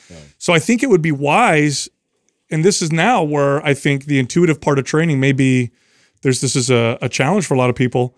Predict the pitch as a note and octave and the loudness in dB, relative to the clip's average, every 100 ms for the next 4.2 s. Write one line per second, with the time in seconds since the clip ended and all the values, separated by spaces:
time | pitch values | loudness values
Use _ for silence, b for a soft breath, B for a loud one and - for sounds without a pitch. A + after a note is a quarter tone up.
0 | _ _ _ _ _ _ - C#3 - F#3 | _ _ _ _ _ _ -4 -4 0 0
1 | F#3 - - - - C3+ C#3+ E3+ F3 D#3 | 0 -2 -8 -6 -2 0 2 2 0 -4
2 | B2+ E3+ D3+ G#3+ - - _ - B2+ - | -2 -2 0 2 0 -2 _ -10 -6 -2
3 | B3+ D4+ - D3 - - D#3+ E3+ C#3+ A2 | 0 0 -2 -6 -6 0 0 0 -2 -4
4 | G#2 | -6